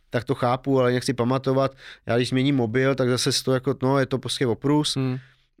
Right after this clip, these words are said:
Speaker 1: A, takže, a, takže, a, a říkám, na-, zároveň my jsme jako neměli, věděli jsme, že nemáme tu sílu to postavit sami, a, bez dalších partnerů, a na to jsme tomu všichni hodně pomohli, no. Prostě,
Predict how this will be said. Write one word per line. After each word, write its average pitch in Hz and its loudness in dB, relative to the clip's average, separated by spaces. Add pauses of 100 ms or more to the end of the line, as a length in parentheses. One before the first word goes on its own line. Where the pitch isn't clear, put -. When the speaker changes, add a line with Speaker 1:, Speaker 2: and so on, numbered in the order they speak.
(180)
Speaker 1:
A, 127 2
takže, 131 0
a, 127 2
takže, 131 2
a, 127 0 (120)
a 135 0
říkám, 120 0
na-, 127 2
zároveň 139 2
my 139 0
jsme 147 0
jako 139 -2
neměli, 147 2 (320)
věděli 139 2
jsme, 156 0
že 156 2
nemáme 147 2
tu 165 0
sílu 143 2
to 160 -2
postavit 139 0
sami, 139 0 (840)
a, 135 2
bez 127 0
dalších 135 0
partnerů, 151 2 (320)
a 131 2
na 165 4
to 170 2
jsme 170 0
tomu 175 2
všichni 175 0
hodně 170 2
pomohli, 131 0
no. 117 -2
Prostě, 135 0